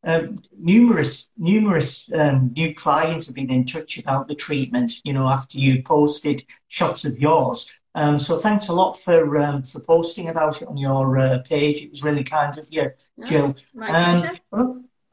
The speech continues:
Speaker 1: that's pretty much it. I, I've gone through everything. I've gone through all the questions,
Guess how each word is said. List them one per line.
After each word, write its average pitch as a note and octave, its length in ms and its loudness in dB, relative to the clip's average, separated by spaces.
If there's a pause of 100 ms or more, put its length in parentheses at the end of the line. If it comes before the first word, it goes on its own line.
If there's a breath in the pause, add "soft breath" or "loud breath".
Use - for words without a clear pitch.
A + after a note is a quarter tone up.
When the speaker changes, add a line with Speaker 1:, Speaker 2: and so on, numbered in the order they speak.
(120)
Speaker 1:
that's - 380 -2
pretty D#4+ 260 2
much G3+ 300 4
it. D#4+ 280 0 (120)
I, A3 320 2 (160)
I've G3+ 300 -4
gone A#3 200 4
through G#3 200 0
everything. A3 560 0
I've G#3 120 -4
gone G3+ 140 -2
through F#3 160 -2
all F3 140 2
the - 40 -18
questions, A3 720 2